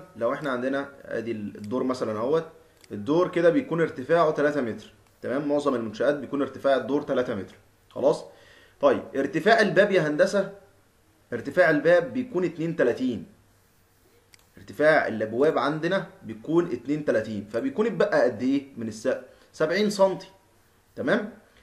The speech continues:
فبنفرض الكاميرا سبعين سنتي عشان ايه؟ عشان ما نروحش نعمل عتب، فخلاص الكاميرا ايه؟ تكون هي ايه؟ إيه، يعني عصفورين بحجر بمعنى اصح. كذلك الشبابيك، يكون مثلًا هنا عندك باب، عندك هنا شباك برضو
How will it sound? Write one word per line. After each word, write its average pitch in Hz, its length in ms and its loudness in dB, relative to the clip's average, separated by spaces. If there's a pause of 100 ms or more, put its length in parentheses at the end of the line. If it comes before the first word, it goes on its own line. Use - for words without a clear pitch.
(180)
فبنفرض 208 580 2
الكاميرا 208 360 2
سبعين 175 300 0
سنتي 196 260 2
عشان 160 260 -4
ايه؟ 147 300 -6
عشان 170 240 -6
ما 196 100 2
نروحش 180 280 -2
نعمل 147 260 0
عتب، - 300 -2 (240)
فخلاص 143 300 2
الكاميرا 156 340 2
ايه؟ 147 220 2 (240)
تكون 151 240 -4
هي 147 160 2
ايه؟ 139 240 0 (520)
إيه، 92 200 -4
يعني 98 200 -4
عصفورين 143 400 -2
بحجر 135 380 4
بمعنى 120 380 -2
اصح. 104 380 -6
كذلك 135 260 0
الشبابيك، 127 640 -2
يكون 127 260 -6
مثلًا 131 240 -2
هنا 123 220 -2
عندك 123 220 0
باب، 131 320 -2 (480)
عندك 131 340 0
هنا 135 100 -2
شباك 120 320 -2
برضو 135 400 -2